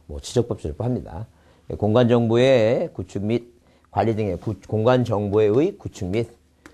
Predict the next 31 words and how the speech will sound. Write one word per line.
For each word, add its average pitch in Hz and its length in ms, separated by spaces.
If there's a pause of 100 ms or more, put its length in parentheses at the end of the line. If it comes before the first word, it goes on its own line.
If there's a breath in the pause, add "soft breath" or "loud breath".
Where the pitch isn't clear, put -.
(180 loud breath)
관리 113 280
등에 117 200
관한 98 240
법률이다. 80 640
얘기입니다. - 320 (380 loud breath)
자, 127 160
그럼 170 180
우리가 156 220
여기를 131 320
이제 147 160
파트를 180 360
나눠보면 107 480
목차를 120 340
보게 85 180
되면 85 260 (340 soft breath)
일단 131 200
우리가 135 600
첫 175 140
시간에 165 320
총설 185 360
부분에 139 240
대해서 98 240
했어요. - 280 (680 soft breath)
이 104 100
총설 156 340
부분에 135 220
대해서 110 180
그다음에 127 320
등록을 131 400
시켜라는 120 420
얘기예요. - 160